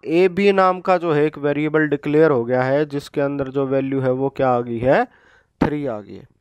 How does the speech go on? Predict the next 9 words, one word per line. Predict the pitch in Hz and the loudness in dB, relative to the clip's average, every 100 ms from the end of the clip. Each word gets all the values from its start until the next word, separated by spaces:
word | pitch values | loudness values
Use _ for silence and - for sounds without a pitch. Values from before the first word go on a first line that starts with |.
| _ - _ _ | _ -20 _ _
अब | - 196 226 233 | 2 2 2 -2
मुझे | 196 180 202 | -2 0 0
चाहिए | - 160 170 185 | 2 0 2 2
सबसे | 180 170 - | 2 -2 -2
पहला | 175 156 151 160 | 0 2 4 4
अगर | 160 165 | 2 0
मैं | 170 | 2
आईडी | 165 160 160 156 165 | 2 2 0 2 4
of | 180 202 - | 4 2 -6